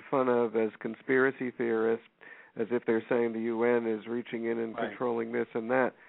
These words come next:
Speaker 1: And I think it's much, not that the Agenda twenty-one isn't worth worrying about, because it is, but the vast majority of the problem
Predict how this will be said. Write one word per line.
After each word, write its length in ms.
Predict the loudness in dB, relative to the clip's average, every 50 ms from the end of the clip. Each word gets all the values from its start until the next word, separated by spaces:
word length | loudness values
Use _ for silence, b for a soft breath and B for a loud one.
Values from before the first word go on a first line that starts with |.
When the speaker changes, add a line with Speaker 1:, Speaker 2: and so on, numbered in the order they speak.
| B B B B B -4
Speaker 1:
And 220 | 0 0 2 2
I 140 | 2 2 2
think 200 | 0 0 -2 -4
it's 100 | -4 -6 -4 -4
much, 160 | -4 -4 -4 -6 -6 -4 -4 -4 -4
not 280 | -2 0 2 2 2 0
that 200 | -2 -4 -4 -6
the 120 | -8 -6 -6
Agenda 380 | -6 -4 -2 -4 -4 -4 -6
twenty-one 440 | -8 -6 -4 -4 -2 -2 -2 -2 -2
isn't 260 | -2 -4 -4 -6 -8
worth 240 | -6 -4 -4 -4 -4
worrying 320 | -4 -4 -2 -2 -2 -2 -2
about, 320 | -2 -2 -2 -2 -2 -4
because 280 | -8 -6 -4 -4 -4 -4
it 100 | -2 0
is, 180 | 0 0 0 0 -2
but 140 | -4 -4 -4
the 80 | -4 -2
vast 340 | 0 0 2 0 0 -2 -6
majority 480 | -8 -6 -4 -4 -2 -2 -4 -4 -6 -6
of 100 | -6 -6
the 80 | -10
problem 540 | -8 -4 -2 0 0 2 0 -2 -4 -6 -8